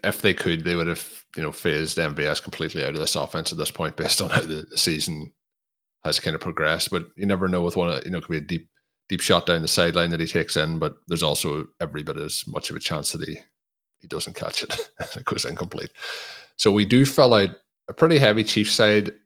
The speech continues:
along with the Detroit side. And as Sean mentioned, when we're drafting a team like this, there's every chance that the Chiefs go out this week to the Bills, for example, like we talked about in our preview. But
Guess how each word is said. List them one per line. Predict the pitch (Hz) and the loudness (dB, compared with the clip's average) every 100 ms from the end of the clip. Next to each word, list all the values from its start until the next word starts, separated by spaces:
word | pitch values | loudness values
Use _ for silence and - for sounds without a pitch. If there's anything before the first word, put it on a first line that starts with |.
| _ _ - | _ _ -4
along | 82 82 92 113 | -2 0 0 0
with | 117 | -2
the | 101 | -2
Detroit | 95 - 101 90 | -4 0 -2 0
side. | 101 92 | 0 0
And | 92 | -2
as | 92 | 0
Sean | 120 120 | 2 2
mentioned, | 98 85 - 95 | 2 -2 -4 -4
when | 85 107 104 | -2 -2 2
we're | 120 110 - _ - | 0 0 -8 _ -8
drafting | - 90 107 - | -2 0 0 -2
a | 117 | -2
team | 123 110 | 0 0
like | 101 | 0
this, | 98 98 | 0 0
there's | 104 101 | 0 0
every | - 113 131 | 0 0 0
chance | 131 104 90 - | 2 0 0 -2
that | 85 - _ _ _ _ _ _ _ _ _ _ _ _ _ _ _ _ _ _ | -2 -4 _ _ _ _ _ _ _ _ _ _ _ _ _ _ _ _ _ _
the | 92 | -10
Chiefs | - 92 - | -2 -2 0
go | 87 | 0
out | 82 85 | -2 -2
this | 85 - | -4 -2
week | 85 - | -4 -6
to | |
the | 82 | -6
Bills, | 78 76 73 - | -4 -4 -4 -6
for | - | -6
example, | 76 - 123 82 | -6 -6 -8 -8
like | 82 | -10
we | 82 | -6
talked | 85 80 | -4 -4
about | 87 76 | -4 -6
in | |
our | 71 | -8
preview. | - 85 87 87 | -6 -6 -4 -4
But | 78 | -6